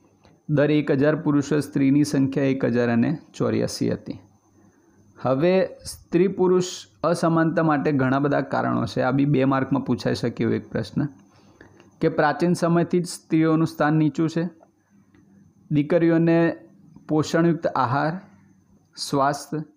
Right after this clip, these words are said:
શિક્ષણ, સાર સંભાળ,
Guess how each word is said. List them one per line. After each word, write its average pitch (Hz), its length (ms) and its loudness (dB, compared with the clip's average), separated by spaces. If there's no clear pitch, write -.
શિક્ષણ, 151 760 -2
સાર 135 280 -2
સંભાળ, 147 560 -2